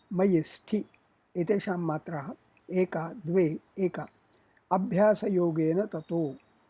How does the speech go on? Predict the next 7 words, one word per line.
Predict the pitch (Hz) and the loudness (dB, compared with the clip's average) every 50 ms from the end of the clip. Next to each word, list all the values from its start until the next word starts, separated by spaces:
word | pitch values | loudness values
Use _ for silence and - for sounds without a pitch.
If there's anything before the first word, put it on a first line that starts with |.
| _ _ _ _ - | _ _ _ _ 2
गेन | 143 175 190 196 190 175 151 143 | 6 8 8 8 8 6 2 -2
त, | - - 180 185 165 143 - _ _ _ _ _ _ _ _ _ - 180 | -2 0 2 2 2 0 -2 _ _ _ _ _ _ _ _ _ -4 -2
एतेषां | 170 175 185 185 170 - 185 175 | 2 2 2 2 2 0 -2 -2
मात्राः | 170 170 165 160 - 175 170 151 139 160 175 - - _ _ _ _ _ _ - | -2 -2 -2 -4 -4 -4 -6 -6 -6 -8 -10 -12 -16 _ _ _ _ _ _ -10
द्वे, | 160 135 131 170 202 214 208 175 170 202 349 349 _ _ _ _ - | -8 -2 2 6 8 8 10 8 6 4 2 -2 _ _ _ _ -2
एका, | 190 208 214 - - 165 165 - - 392 _ - | 0 0 0 0 -2 -6 -6 -6 -8 -10 _ -4
एका। | - 233 233 - - 175 | -2 -2 -2 -2 -6 -8